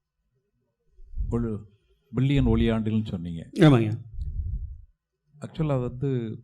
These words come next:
Speaker 1: பதிமூணு புள்ளி எட்டு பில்லியன் அப்படின்னு நினைக்கிறேன் நான்.
Speaker 2: அது பதிமூணு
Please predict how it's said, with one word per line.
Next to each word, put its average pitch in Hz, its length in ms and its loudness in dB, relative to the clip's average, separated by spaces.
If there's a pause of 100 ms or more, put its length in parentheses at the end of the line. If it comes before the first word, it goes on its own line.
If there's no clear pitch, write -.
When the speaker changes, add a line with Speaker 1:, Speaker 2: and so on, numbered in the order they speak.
(160)
Speaker 1:
பதிமூணு 151 560 4
புள்ளி 139 220 -2
எட்டு 127 300 -4
பில்லியன் 113 360 -2 (180)
அப்படின்னு 110 180 -6
நினைக்கிறேன் 98 400 -6
நான். 85 120 -12
Speaker 2:
அது 156 580 6
பதிமூணு 214 360 8